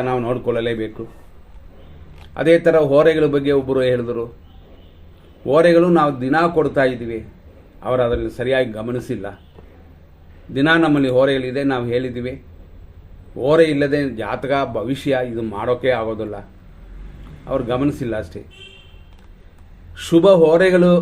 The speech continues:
ಹಂಗೆ ಅಂತ ಅಂದರು, ಆ ಶುಭ ಹೋರೆಯ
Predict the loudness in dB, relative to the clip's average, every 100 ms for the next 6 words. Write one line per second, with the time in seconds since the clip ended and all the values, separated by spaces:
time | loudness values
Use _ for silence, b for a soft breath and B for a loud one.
0 | -2 -4 -2 0 -2 0 2 2 -2 -4
1 | -10 -10 -2 -2 0 0 4 6 6 4
2 | 2